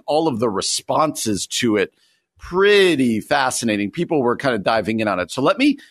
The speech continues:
uh, I, I don't know, we don't always do this, but let me just read the tweet, and I'd love to just have you react to it. He wrote this. It's a couple different tweets. It's a little bit of a thread. He wrote this.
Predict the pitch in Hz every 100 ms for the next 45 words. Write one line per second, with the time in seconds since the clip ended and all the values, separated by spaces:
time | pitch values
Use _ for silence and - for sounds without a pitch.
0 | _ _ - 135 135 143 160 196 196 262
1 | 196 180 233 233 170 135 165 135 156 185
2 | 254 254 233 - 147 165 151 143 - 160
3 | 127 117 120 127 135 156 - 147 139 123
4 | 113 110 101 113 101 98 98 - 101 87
5 | - 165 196 165 143 107 107 101 143 -
6 | - 214 208 190 - 165 139 113 - 185
7 | - - - 165 175 143 120 - 113 107
8 | 90 - _ _ _ - _ _ _ _
9 | _ _ - - 127 202 160 - 127 101